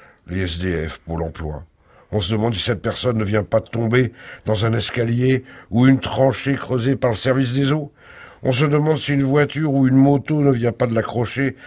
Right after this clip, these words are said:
en la traînant sur une vingtaine de mètres. Maintenant, on se demande plus souvent si ce n'est pas un simple accident de trottinette, ce qui arrive beaucoup plus souvent qu'on croit.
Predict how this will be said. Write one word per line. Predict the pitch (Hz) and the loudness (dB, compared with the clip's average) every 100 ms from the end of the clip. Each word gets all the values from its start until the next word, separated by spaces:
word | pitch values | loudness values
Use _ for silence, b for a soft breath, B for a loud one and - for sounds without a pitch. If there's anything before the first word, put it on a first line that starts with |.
| B B - | B B -2
en | 123 | 2
la | 120 | 2
traînant | - 135 123 131 | 2 0 2 2
sur | 107 | 0
une | 120 110 | 0 2
vingtaine | 117 127 127 | 0 0 -2
de | 143 | 2
mètres. | 165 165 - _ B B B - | 2 0 -14 _ B B B -4
Maintenant, | 117 127 135 139 - _ _ - | 2 2 2 0 -6 _ _ -10
on | 113 | -8
se | 104 117 | -6 -4
demande | 117 120 127 104 _ - | -2 -2 -2 -4 _ -4
plus | 147 156 | -2 0
souvent | - 143 139 135 B B | -2 -2 0 -2 B B
si | - 101 | -10 -8
ce | - | -4
n'est | 107 104 | -2 -4
pas | - 120 113 b b b - | -2 -2 -2 b b b -6
un | 82 | -4
simple | - 92 104 - - - | 0 0 -2 -6 -20 -10
accident | - - 101 92 98 - b b - | -8 -6 -6 -4 -4 -6 b b -4
de | 101 | -2
trottinette, | 87 - 117 - 85 69 76 - 117 _ b b b b | -2 -2 -4 -2 -8 -8 -12 -10 -12 _ b b b b
ce | - 127 | -6 -4
qui | - 110 | 0 0
arrive | 123 113 - | 0 -2 -6
beaucoup | 123 131 143 | -2 -2 -2
plus | 131 | -4
souvent | - 120 117 | -2 -2 -2
qu'on | 110 82 | -2 -6
croit. | 73 | -6